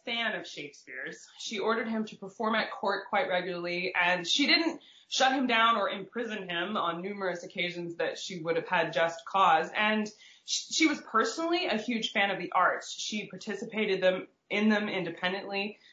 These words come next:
And I think it was strategic on Shakespeare's part to know of her interest and capitalize on it. You can see in his works that he's often very intentional to pay attention to what she enjoyed and translate that into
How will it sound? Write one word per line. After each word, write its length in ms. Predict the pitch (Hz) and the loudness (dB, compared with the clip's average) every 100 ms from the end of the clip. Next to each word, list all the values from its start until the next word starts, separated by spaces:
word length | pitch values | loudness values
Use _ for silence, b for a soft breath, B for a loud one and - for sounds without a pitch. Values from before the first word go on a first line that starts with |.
| b b - | b b 2
And 160 | 208 | 4
I 120 | 214 | 4
think 300 | 208 277 269 - | 2 -2 -6 -4
it 160 | 226 220 | -4 0
was 440 | 202 190 185 180 | 2 2 0 -4
strategic 520 | - 190 - 277 240 | -10 -8 -2 -2 -2
on 120 | 175 | -4
Shakespeare's 460 | - 226 220 196 156 | -4 -4 -4 -6 -6
part 340 | - 170 - | 0 0 0
to 120 | - 180 | -6 -4
know 300 | 175 190 214 | 2 2 2
of 100 | 208 | 0
her 160 | 220 208 | -2 -2
interest 440 | 190 196 196 196 | -4 -2 -4 -2
and 160 | 175 170 | -6 -4
capitalize 580 | - 170 208 208 202 202 | 2 2 4 2 2 2
on 160 | 208 | 0
it. 160 | 220 - | 0 -6
You 100 | 180 | -12
can 140 | 185 | -12
see 180 | 175 180 | -10 -6
in 120 | 185 | -4
his 180 | 185 170 | -4 -6
works 300 | 170 175 170 | -2 -2 -4
that 160 | - - | -8 -10
he's 180 | 180 165 | -4 2
often 340 | 165 160 160 | 2 2 0
very 240 | 170 196 | 4 4
intentional 540 | 180 170 165 160 160 156 | 2 -2 -4 -6 -6 -8
to 60 | |
pay 160 | 156 175 | -4 0
attention 500 | 170 - 160 160 170 - | 0 0 -4 -4 -8 -4
to 300 | 165 156 151 b b b | -2 -2 -4 b b b
what 180 | 202 220 | 4 4
she 220 | - 202 | 2 -2
enjoyed 480 | 180 165 170 170 170 | -6 -6 -2 0 0
and 160 | 147 127 | -2 -8
translate 560 | - 190 185 180 165 | -4 -2 0 -2 0
that 180 | 175 160 | 2 2
into 220 | 160 156 | 0 -6